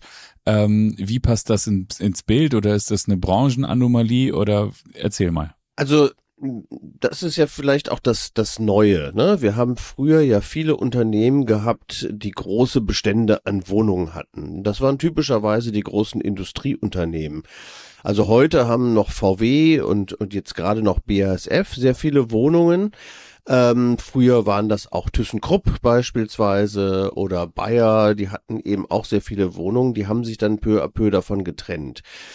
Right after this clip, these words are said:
Speaker 2: Jetzt ist es eben so, B A S F, das wissen wir alle, äh, Chem-, großes Chemieunternehmen, ähm, hat sicherlich große Probleme am Standort Deutschland aufgrund hoher Energiepreise. Außerdem, ähm, äh,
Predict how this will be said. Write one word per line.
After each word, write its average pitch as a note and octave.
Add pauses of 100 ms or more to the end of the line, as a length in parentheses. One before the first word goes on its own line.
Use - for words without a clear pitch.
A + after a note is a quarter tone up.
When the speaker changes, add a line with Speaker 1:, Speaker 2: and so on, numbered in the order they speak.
(220)
Speaker 2:
Jetzt B2
ist C#3+
es C3
eben B2+
so, A#2
B A2
A G#2+
S G#2
F, -
das A2
wissen A#2+
wir -
alle, D3
äh, G#2+
Chem-, C3+
großes A2+
Chemieunternehmen, C#3
ähm, G#2+
hat A2+
sicherlich A#2+
große A#2+
Probleme B2
am G#2+
Standort A#2
Deutschland B2+
aufgrund A2
hoher A2
Energiepreise. B2 (640)
Außerdem, B2+ (120)
ähm, G#2+
äh, D2+